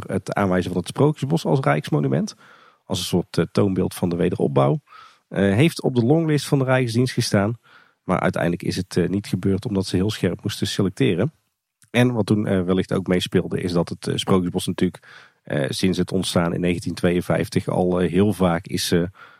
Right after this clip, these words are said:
aangepast en uitgebreid. Eh, dus, eh, nou, de, de Rijksdienst, eh, was denk ik vrij duidelijk in haar reactie.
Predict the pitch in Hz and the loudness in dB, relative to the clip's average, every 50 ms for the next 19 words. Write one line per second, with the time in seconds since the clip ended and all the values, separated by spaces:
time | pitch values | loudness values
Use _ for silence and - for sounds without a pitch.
0 | _ _ _ - - - - - - - - 65 95 95 - - 82 - - 78 | _ _ _ -4 -2 -2 0 -2 -2 0 2 0 0 0 0 -2 -2 0 0 0
1 | 92 - - 87 82 67 71 87 143 - - _ _ _ _ _ _ _ _ _ | 0 0 0 -2 -2 0 0 0 0 0 -2 _ _ _ _ _ _ _ _ _
2 | _ _ _ _ _ - 120 120 120 120 120 120 123 123 120 135 127 120 - - | _ _ _ _ _ 2 4 4 4 4 2 2 2 2 4 4 2 4 4 4
3 | 120 113 117 117 117 85 - - - - 95 95 95 101 110 98 101 92 101 107 | 4 4 4 4 2 0 0 -2 -2 0 2 2 2 2 2 2 0 2 4 2
4 | 107 101 92 87 98 92 92 90 - - 92 87 87 90 92 85 - 90 85 - | 2 2 0 -2 0 0 0 0 -2 0 0 0 0 0 -2 -2 -2 -2 -2 -2
5 | 98 - - - - - 113 - 107 85 95 98 95 - 87 87 80 82 80 78 | -6 -6 -2 -2 0 0 2 2 2 2 0 -2 -2 -2 -2 -4 -2 -4 -4 -2
6 | 82 80 78 - - - - | -2 -2 -2 -4 -6 -10 -12